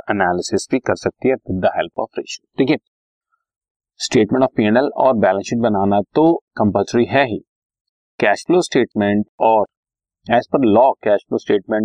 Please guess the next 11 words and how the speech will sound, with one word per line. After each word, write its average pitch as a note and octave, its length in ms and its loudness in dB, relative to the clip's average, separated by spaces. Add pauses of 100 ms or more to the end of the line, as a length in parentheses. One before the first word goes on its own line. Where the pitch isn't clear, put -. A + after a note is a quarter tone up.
या G#2+ 80 2
रेशियो G#2 340 0
एनालिसिस G#2 420 -2
करना A2 260 0
कोई A2 160 2
बहुत F#2+ 280 -2
ज्यादा, G#2+ 240 2
अ, - 240 -6 (1000)
मैं G#2+ 180 0
बताऊं A2 280 2
आपको, C#3+ 260 -2